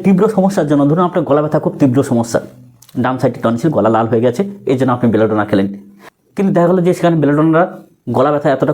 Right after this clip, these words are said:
কমলো না, কিন্তু মাথা যন্ত্রণা কমে গেল। তাহলে মানে একটা ওষুধ আপনি যে উদ্দেশ্যে খেয়েছিলেন সেটা অন্যদিকে কাজ হয়ে গেল, এমনই তো হয়।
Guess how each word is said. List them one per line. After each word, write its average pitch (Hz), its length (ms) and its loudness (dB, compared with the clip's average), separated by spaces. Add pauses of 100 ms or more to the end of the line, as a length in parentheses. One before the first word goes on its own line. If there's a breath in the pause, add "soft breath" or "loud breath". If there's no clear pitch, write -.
কমলো 135 240 2
না, 247 40 -2 (160)
কিন্তু 143 180 2 (100)
মাথা 123 260 0
যন্ত্রণা 120 340 -2
কমে 98 200 0
গেল। 87 80 -2 (680)
তাহলে - 160 -2
মানে 135 200 0
একটা - 220 -2
ওষুধ 233 180 -4 (1400)
আপনি 131 160 -2 (120)
যে 170 60 2 (100)
উদ্দেশ্যে 202 320 2 (540)
খেয়েছিলেন 151 380 0 (280)
সেটা - 240 -2
অন্যদিকে 139 400 0
কাজ 98 180 -2
হয়ে 101 140 0
গেল, 92 100 0 (560)
এমনই 127 280 -2
তো - 120 2
হয়। - 160 0